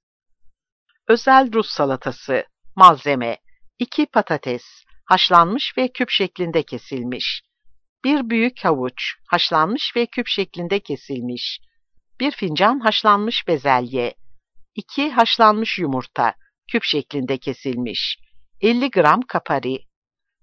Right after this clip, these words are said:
Beş küçük salatalık turşusu, tavla zarı büyüklüğünde doğranmış. Bir fincan ince doğranmış yeşil zeytin. İsteğe göre tuz, mayonez.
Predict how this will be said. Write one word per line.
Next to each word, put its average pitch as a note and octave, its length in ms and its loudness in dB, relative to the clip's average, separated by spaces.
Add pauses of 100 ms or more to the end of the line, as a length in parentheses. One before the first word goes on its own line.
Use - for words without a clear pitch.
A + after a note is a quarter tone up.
(100)
Beş C4+ 300 0
küçük B3+ 300 -6
salatalık F#3+ 640 2
turşusu, C3 640 -6 (320)
tavla F#3+ 340 6
zarı C#3 300 0
büyüklüğünde C3+ 600 -2
doğranmış. B2 800 -2 (520)
Bir C#4 120 2
fincan D#3+ 560 2
ince G#3+ 360 0
doğranmış C#3 640 0
yeşil D3+ 300 -2
zeytin. B2 580 -6 (360)
İsteğe F3+ 460 2
göre B2+ 420 -2
tuz, - 460 -4 (200)
mayonez. C3 680 -2